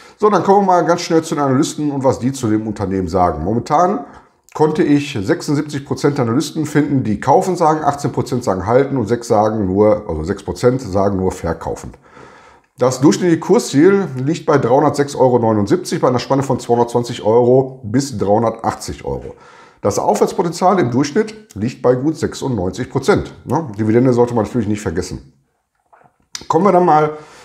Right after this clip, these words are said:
ja, zu dem Thema, was wohl auch die Aktie jetzt dermaßen unter Druck gebracht hat. Ne, schließlich notieren wir mittlerweile gut einundsechzig Prozent unter den Anfang zweitausendzweiundzwanzig Hochs.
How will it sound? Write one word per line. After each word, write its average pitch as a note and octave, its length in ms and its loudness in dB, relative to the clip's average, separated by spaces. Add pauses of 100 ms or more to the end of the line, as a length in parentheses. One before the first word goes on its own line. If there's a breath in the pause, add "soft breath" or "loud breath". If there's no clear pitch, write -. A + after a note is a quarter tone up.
(120)
ja, E3 140 2
zu F3 160 2
dem D#3 140 4
Thema, C#3+ 560 2
was C3 200 0
wohl C3 140 0
auch B2 320 2
die A#2 220 -4
Aktie A#2 320 -4
jetzt A2 280 -4
dermaßen A#2 460 0
unter G2 460 0 (100)
Druck G#2 200 -2
gebracht C#2 380 -6
hat. - 180 -10 (420 loud breath)
Ne, C3 140 2
schließlich C3 320 0
notieren B2+ 480 2
wir B2 120 6
mittlerweile A#2+ 500 2
gut A2+ 240 -4
einundsechzig C3 420 -2
Prozent A#2+ 420 -2
unter A2 360 0
den G#2 240 0
Anfang A#2 280 -4
zweitausendzweiundzwanzig G#2 1040 -2
Hochs. - 300 -16